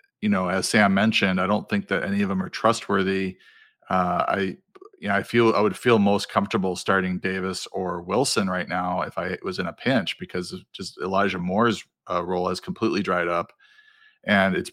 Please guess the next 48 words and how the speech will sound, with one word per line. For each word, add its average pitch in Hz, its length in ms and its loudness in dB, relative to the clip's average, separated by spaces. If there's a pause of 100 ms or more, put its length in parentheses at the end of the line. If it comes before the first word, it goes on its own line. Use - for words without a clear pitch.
it's 98 280 -2
a 104 60 2
little 139 360 2 (260)
crazy. 107 500 4
I 107 40 4
mean, 107 140 6
I 101 60 4
think 127 260 0
we 110 460 4 (920)
saw 123 260 10
at 113 80 4
the 104 100 2
end 110 160 4
of 110 80 4
last 104 380 2
year 110 180 4
that 98 220 2
he 107 240 0
and 98 260 0
Zach 98 240 -2
Wilson 101 400 0
had 98 140 0
a 95 60 -2
couple 101 300 -2
good 95 180 -2
games 98 280 -2
together, 104 500 2
and 95 120 -2
we 92 120 -4
were, 90 280 -8
you 90 160 -10
know, 90 240 -8
kinda 95 160 -2
hanging 98 300 -2
our 90 80 0
hat 95 260 2
on 90 160 -2
that, 107 420 2
like, - 180 -6
hoping 95 340 -2
that 87 100 -4
that 90 180 2
would 90 140 -4
transfer 95 640 -4 (560)
over, 113 440 6
but 95 220 0
it 87 140 -4
just, - 260 -4